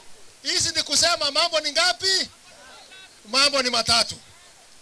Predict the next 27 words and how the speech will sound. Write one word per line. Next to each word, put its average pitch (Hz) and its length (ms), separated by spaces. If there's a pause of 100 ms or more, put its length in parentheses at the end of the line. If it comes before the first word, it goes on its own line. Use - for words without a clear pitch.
(280)
Wewe 269 180
mwamba, 262 320
fanya 247 240
kazi 208 260
yako, 240 300
Mungu 220 200
atabariki 208 420
wewe. 180 300 (360)
Wacha 277 340
kuangalia 254 480
watu 233 220
wa 202 60
kupiga 202 340
kelele. 190 300
Watu 311 200
wa 269 80
kupiga 240 280
kelele 208 260
ni 180 100
wengi. 185 260 (920)
Na 202 100
hiyo 269 160
watu 269 220
wanaona 262 280
makirukaruka, 233 680
nimewaambia 226 520
nyinyi, 220 340